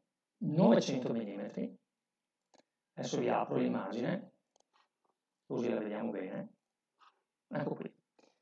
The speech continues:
Questa aveva degli intermedi con altezza novecento,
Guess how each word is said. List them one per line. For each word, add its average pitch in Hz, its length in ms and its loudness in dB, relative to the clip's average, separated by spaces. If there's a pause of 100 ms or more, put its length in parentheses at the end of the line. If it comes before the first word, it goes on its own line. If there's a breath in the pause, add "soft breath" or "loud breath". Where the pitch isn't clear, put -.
(160)
Questa 185 360 6
aveva 156 260 6
degli 139 160 4
intermedi 110 840 0 (280)
con - 160 -2
altezza - 320 -2
novecento, 156 840 0